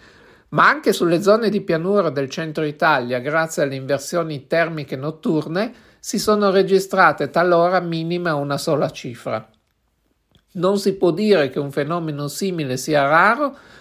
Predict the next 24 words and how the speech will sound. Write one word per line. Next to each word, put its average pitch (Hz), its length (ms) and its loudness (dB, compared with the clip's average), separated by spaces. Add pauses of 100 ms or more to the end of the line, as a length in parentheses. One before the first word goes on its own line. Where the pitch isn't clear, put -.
(180)
poiché 180 400 4
eruzioni 165 640 0
fredde 185 400 2
ad 139 100 4
agosto 180 520 2
si 202 160 -6
verificano 165 920 -6
normalmente 190 1000 2
in 165 260 -2
almeno 170 420 0
un 160 180 -2
anno 170 320 0
su 165 240 -10
tre 131 320 -2 (260)
e 165 140 -8
quelle 175 300 4
più 185 180 0
intense 208 680 2
in 160 300 -2
almeno 165 400 -2
un 165 160 -2
anno 156 320 0
su 190 220 -8
sei, 120 500 0